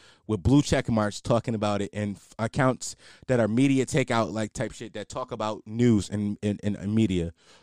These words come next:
Nobody's talking about this fucking, this show,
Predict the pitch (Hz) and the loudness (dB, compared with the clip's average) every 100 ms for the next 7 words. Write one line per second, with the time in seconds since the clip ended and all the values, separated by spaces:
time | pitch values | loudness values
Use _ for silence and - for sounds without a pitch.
0 | - 135 196 220 214 208 - 202 196 170 | -2 2 4 4 2 0 2 2 4 2
1 | 156 156 151 - - 165 - 151 135 - | 2 2 0 -2 0 0 2 2 0 -4
2 | - - 143 147 - 165 123 98 | -16 -4 0 0 2 4 4 0